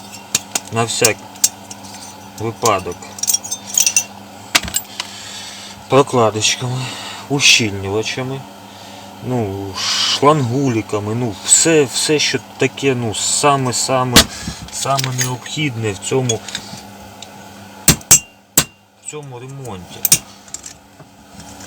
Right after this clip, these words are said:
Не потрібно нічого придумувати, ну, все, все є і доступ є до всього. Ну, це, я-, якщо ви там десь, як,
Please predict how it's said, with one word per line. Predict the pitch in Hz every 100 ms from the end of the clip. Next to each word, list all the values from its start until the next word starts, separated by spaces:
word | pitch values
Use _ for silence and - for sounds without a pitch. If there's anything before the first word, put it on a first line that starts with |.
| - - - - 113
Не | 131
потрібно | - - 185 147 127
нічого | 131 - 160 131 - - - -
придумувати, | 127 147 185 160 117 101 92 107 120
ну, | 107 90
все, | - - 151 131 104 - - - - - - - - - 719 - - _ _ _ -
все | - 135 147
є | 110 117 151 120
і | 110 113 117 104 - - - - - - - - - - - - - - - - - - - - - - - - 113
доступ | 127 127 - 117 110 107
є | 120 110 - -
до | 107
всього. | 101 101 120 110 98 113
Ну, | 113 95 - - -
це, | 117 113 113 110 110 107 104
я-, | 110 110
якщо | 117 - 131 120
ви | 117
там | 120 117 104 - - - 101
десь, | 104 113 - -
як, | 110